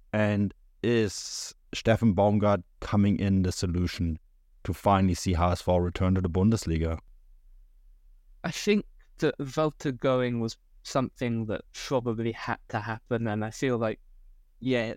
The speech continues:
Speaker 2: people did really identify with him, so it was a
Speaker 1: Yeah.
Speaker 2: shame. But at the same time, maybe they should have actually gotten rid of him in the summer.
Speaker 1: Yeah.
Speaker 2: Because it's the same problems they were having last year.
Speaker 1: Yeah.
Speaker 2: The,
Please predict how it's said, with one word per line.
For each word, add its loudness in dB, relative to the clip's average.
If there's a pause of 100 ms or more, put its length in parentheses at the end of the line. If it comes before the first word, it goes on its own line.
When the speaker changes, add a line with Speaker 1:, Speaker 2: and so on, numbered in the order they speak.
(140)
Speaker 2:
people -4
did -4
really 0
identify -2
with -2
him, -4
so 2
it 2
was -2
a 4
Speaker 1:
Yeah. 6
Speaker 2:
shame. 2 (580)
But 2
at -8
the -14
same -2
time, -2
maybe 0
they -4
should -4
have -6 (200)
actually 0
gotten 0
rid -2
of -8
him -4
in -2
the -8
summer. 0 (260)
Speaker 1:
Yeah. 2 (120)
Speaker 2:
Because -2 (240)
it's -4
the -8
same -2
problems -4
they 0
were -2
having -4
last -6
year. 0 (760)
Speaker 1:
Yeah. 4
Speaker 2:
The, -2